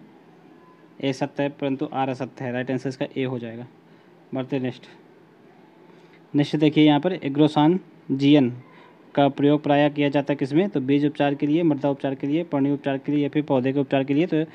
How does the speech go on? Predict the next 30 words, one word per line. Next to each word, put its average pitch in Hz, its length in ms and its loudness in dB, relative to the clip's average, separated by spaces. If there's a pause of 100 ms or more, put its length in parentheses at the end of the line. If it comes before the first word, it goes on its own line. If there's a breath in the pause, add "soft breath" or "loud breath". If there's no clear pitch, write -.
(360 loud breath)
यह 143 60 2
बीज 143 260 6
उपचार 139 300 4
की 143 120 0
एक 139 80 2
विधि 131 300 0
है, 175 140 2 (260)
ठीक 190 140 -2
है, 160 80 2 (460 soft breath)
सीड 143 220 2
ट्रीटमेंट 143 440 4
की, 214 180 0 (200)
एग्रोसान 139 460 4
जीएन। 131 340 2 (420 soft breath)
तो 135 60 0
इसको 139 200 0
आप 135 160 2
लोग 143 180 2
याद 131 180 4
रखिएगा, 123 440 -4 (1300 soft breath)
ठीक 185 120 2
है। 156 60 6
बीज 143 300 6
उपचार 143 280 4
की 143 80 2
और 143 140 8
भी 143 120 8
विधियाँ 139 320 4
होती 135 220 -2
हैं, 185 160 -2